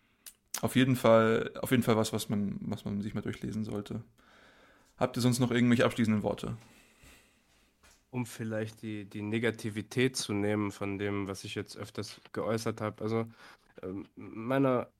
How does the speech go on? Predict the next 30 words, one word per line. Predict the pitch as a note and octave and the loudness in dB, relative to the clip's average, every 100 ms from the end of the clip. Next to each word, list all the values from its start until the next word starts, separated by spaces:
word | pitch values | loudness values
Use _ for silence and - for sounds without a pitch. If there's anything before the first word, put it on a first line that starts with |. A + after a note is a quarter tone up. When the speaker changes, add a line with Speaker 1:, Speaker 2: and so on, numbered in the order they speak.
| _ _ - | _ _ -2
Speaker 2:
Einstellung | B2+ - C3+ A#2+ A#2 | -2 0 0 2 2
nach | A2+ A2+ | 2 0
ist | A#2+ A#2 | -4 -6
es | A2 | -2
nicht | C3 C#3 - | -2 -2 0
immer | C3+ B2 | 4 6
nur | A2+ G#2+ | 4 2
wichtig, | B2 - A2 | 0 0 0
dass | G#2+ F#2+ | 0 0
alles, | G2+ G#2 G2 - - | 2 2 0 -2 -6
äh, | F#2 F#2+ | -8 -8
Friede, | - B2+ A2+ | -8 -6 -6
Freude, | A2+ G#2 G2+ | -2 -2 0
Eierkuchen | G2+ A2 G#2+ G#2+ G#2 G2+ | 2 2 0 -6 -4 -2
ist | F#2+ - | -2 -2
und | G2 | -6
dass | F#2 - | -6 -6
es | |
Spaß | - - G#2 G#2+ | -6 -2 -2 0
macht, | G#2+ G#2+ - _ _ _ _ _ - | -2 -4 -6 _ _ _ _ _ -6
sondern | - G2+ G2+ G2 F2 | -2 2 2 0 -4
es | A2 A#2 | -6 -6
ist | A2 | 0
manchmal | A#2 A2+ A2+ | 0 2 2
auch | A2 A2+ | 0 0
wichtig, | A2 A2+ G#2+ | -2 -4 -4
einfach | G#2+ G#2 G#2 | -4 -4 -8
Tiefgründigkeit | - A#2+ A2 - A2 G2+ G2+ - G#2 F#2+ F#2 | -6 -4 -4 -4 -2 -2 -4 -8 -6 -6 -6
zu | - | -6
erzeugen. | F#2+ - G2 F#2 G2 | -6 -6 -6 -4 -4